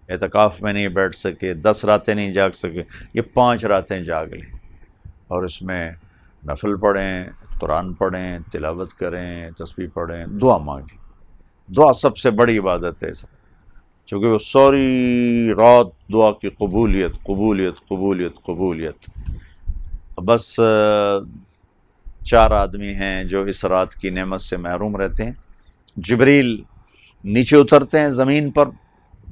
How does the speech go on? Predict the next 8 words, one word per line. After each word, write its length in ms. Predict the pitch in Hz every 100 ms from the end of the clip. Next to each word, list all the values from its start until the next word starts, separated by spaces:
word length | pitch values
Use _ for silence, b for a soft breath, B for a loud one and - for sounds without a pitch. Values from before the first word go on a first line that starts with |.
| - _
فرشتوں 440 | 135 131 - 135
کو 120 | 117 123
لے 200 | 123 123
کر 160 | 135 113 _ _ _ _ -
اور 120 | _ 107 -
پوری 240 | 175 160
دنیا 320 | 110 147 151
میں 140 | 143